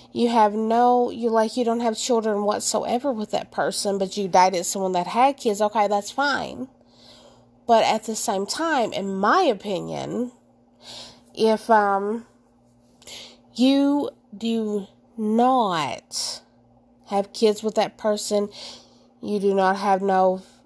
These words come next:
ties to them whatsoever, because there's, there's no reason that they need to be in your life,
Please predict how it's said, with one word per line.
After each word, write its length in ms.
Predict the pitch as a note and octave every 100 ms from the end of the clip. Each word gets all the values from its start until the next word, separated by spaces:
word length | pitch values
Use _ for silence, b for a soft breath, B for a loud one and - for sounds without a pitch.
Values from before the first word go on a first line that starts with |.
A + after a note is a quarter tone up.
| _ _
ties 540 | - G#3+ G#3 G#3+ G#3+
to 140 | - G#3+
them 420 | A3 G#3+ G#3+ G#3
whatsoever, 1120 | G3+ F3+ - G#3 F3 F#3+ A#3 B3 B3+ C4 C4+ B B B B -
because 580 | G#3 G#3+ G3 F#3 - - _ _ _ _ _ _ _ _ _ -
there's, 280 | A3 G#3+ A3+ - - -
there's 260 | A3 G#3+
no 220 | A3+ G#3+
reason 300 | G#3 G#3+ G#3+
that 180 | G#3+ G3+
they 100 | G#3
need 260 | G3+ G#3 G#3+
to 60 |
be 140 | A3 G#3+
in 60 |
your 140 | G3+ G3+
life, 280 | A3+ C4+